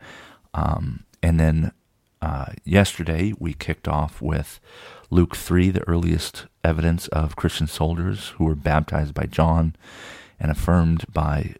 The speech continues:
Jesus. And today, we have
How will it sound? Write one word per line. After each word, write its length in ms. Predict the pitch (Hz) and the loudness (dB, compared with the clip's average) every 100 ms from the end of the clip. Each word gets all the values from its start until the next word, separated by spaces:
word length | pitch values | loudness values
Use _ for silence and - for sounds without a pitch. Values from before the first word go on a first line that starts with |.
| _ | _
Jesus. 560 | - 98 90 87 - - _ _ _ _ _ _ - - | 4 4 4 -2 -6 -12 _ _ _ _ _ _ -18 -8
And 160 | 82 | -6
today, 600 | - - 92 98 82 85 - | -6 0 4 6 4 2 2
we 120 | 87 | 0
have 420 | 80 78 78 - | 2 2 0 -2